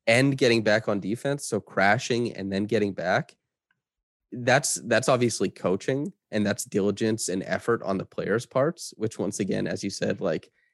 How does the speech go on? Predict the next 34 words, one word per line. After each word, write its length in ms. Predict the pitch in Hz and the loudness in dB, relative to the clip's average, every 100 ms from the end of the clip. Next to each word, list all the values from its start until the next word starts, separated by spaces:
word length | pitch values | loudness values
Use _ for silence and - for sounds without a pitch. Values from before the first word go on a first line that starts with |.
| _ | _
ha-, 80 | - - | -8 -4
having 360 | 104 101 98 92 | 0 2 2 -2
Fred 360 | - 95 95 | 0 0 0
carry 220 | - 92 | 0 0
the 100 | 92 | 2
load 220 | 92 90 95 | 0 0 -2
he 80 | |
does 320 | 92 90 92 - | -2 -2 -2 -4
at, 80 | |
like, 140 | 110 - | -6 -6
forty 340 | - - 107 | -8 -2 -2
minutes 320 | 98 92 95 | -2 -6 -8
a 60 | - | -8
game 400 | - 92 95 92 | -6 -4 -4 -6
is 120 | 92 | -6
like, 200 | - - | -6 -6
is 220 | - 107 113 | -6 -6 0
this 240 | 120 - | 0 0
tenable 560 | - 113 107 101 104 104 | -2 0 0 2 0 2
really? 400 | 104 104 110 120 _ _ | 2 2 0 -4 _ _
Because 240 | - 107 104 | -14 -8 -8
you 60 | |
can 140 | 101 101 | -4 -4
see 120 | 98 | 0
how 120 | 95 | 0
much 160 | 90 87 | 0 -4
work 320 | 92 95 - | -2 0 -2
is 80 | 90 | -6
being 280 | 80 85 92 | -6 -6 -6
put 220 | - 92 | -2 -2
on 120 | 85 | -2
the 60 | - | -6
floor. 300 | - 92 80 | -4 -4 -2
But 280 | - 95 | -2 -2